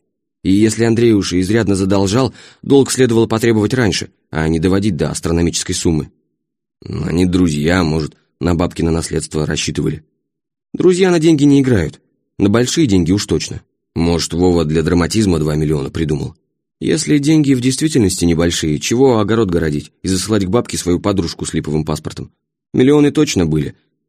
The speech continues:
Вот только откуда они взялись?" "Не понял". Костя сидел сзади и от избытка энтузиазма внедрился в пространство между передними сиденьями почти целиком.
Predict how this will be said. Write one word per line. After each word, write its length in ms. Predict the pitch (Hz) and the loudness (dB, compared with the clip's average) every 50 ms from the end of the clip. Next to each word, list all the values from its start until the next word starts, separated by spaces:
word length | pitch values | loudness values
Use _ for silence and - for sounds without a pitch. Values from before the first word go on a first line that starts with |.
| _ - | _ -8
Вот 240 | - - 139 - - | -4 -4 -4 -4 0
только 300 | - 151 143 135 - 131 | 0 0 0 2 0 -4
откуда 320 | 131 - - 143 135 131 | -4 -2 -2 0 2 2
они 160 | 131 135 131 | 4 4 2
взялись?" 500 | 123 110 110 107 110 131 143 139 - - _ _ _ _ _ _ _ - | 2 0 0 2 2 2 0 -2 -6 -12 _ _ _ _ _ _ _ -8
"Не 160 | - 87 80 76 | -6 -6 -6 -4
понял". 520 | 78 92 104 113 117 117 117 113 110 113 _ _ _ _ _ _ _ _ _ | 0 2 4 4 6 4 4 2 0 -4 _ _ _ _ _ _ _ _ _
Костя 380 | - - 90 85 - - 78 | 2 2 2 2 0 -4 -6
сидел 380 | 73 - - 76 78 82 80 78 | -6 -4 -4 -2 0 0 0 0
сзади 440 | 73 73 90 107 113 - 73 69 - - - - - - | -2 -2 -2 -2 -2 -2 -4 -8 -10 -12 -16 -14 -6 0
и 80 | - 95 | 2 2
от 160 | 95 92 104 | 2 4 2
избытка 420 | 104 101 101 120 135 - - - | 0 0 2 0 0 0 2 2
энтузиазма 640 | 104 98 95 98 92 92 107 117 123 104 98 85 73 | 2 2 2 2 2 2 2 2 2 0 0 -2 0
внедрился 540 | 71 82 85 76 82 87 101 101 - 120 | 0 -2 0 0 2 2 2 0 0 -4
в 80 | 113 - | -6 -4
пространство 580 | - - 85 80 - - 85 90 90 - - 101 | -4 -4 -4 -4 -2 -2 -2 -2 -2 -2 -2 0
между 320 | 87 85 82 73 80 76 | 0 0 0 -2 -4 -4
передними 400 | - 80 78 82 73 80 80 80 | -2 -2 -2 0 0 0 -2 -2
сиденьями 500 | 80 - 92 95 101 98 82 71 - - | -2 -2 -2 0 0 2 0 0 -2 -6
почти 380 | - - - - - - - 73 | -8 -10 -10 -10 -10 -8 -8 -8
целиком. 500 | - - 85 87 - - 95 73 - | -4 -2 -2 -2 0 -2 -4 -4 -4